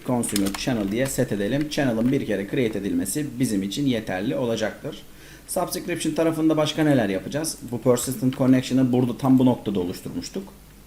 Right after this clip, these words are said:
Bunu da şöyle yapalım. Connection'ımızın yine bağlı olup olmadığı bilgisine kesinlikle bakacağız. Bağlı değilse bağlanacağız. Ondan sonra bir queue create edeceğiz. Burada queue'nun oluşturulması işlemlerini yapacağız.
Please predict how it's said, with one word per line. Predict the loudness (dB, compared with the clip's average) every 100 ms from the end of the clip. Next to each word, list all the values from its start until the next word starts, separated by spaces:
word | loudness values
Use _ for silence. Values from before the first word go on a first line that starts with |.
| -20 -20 -20 -20 -20 -20 -20 -20 -20 -20 -20 -20 -20 -20 -20 -20 -12 4
Bunu | 6 8
da | 6 4 2
şöyle | 2 4 4
yapalım. | 2 0 0 0 -2 -10 -20 -20 -20 -20 4
Connection'ımızın | 8 8 8 10 10 10 10 8
yine | 8 8
bağlı | 8 8
olup | 6 8
olmadığı | 8 8 6 6
bilgisine | 4 4 0 0
kesinlikle | 0 4 6 6 4
bakacağız. | 4 4 4 4 6
Bağlı | 6 6
değilse | 6 4 4 2
bağlanacağız. | 2 4 4 4 2 0 -10 -14 -20 -20 -12 2
Ondan | 6 8 8
sonra | 6 6
bir | 4 4
queue | 6 6 8
create | 6 6 4
edeceğiz. | 4 4 4 2
Burada | 2 4 4 2 2
queue'nun | 4 6
oluşturulması | 6 4 4 6 4 2
işlemlerini | 0 2 4 4 2
yapacağız. | 0 0 -2 -4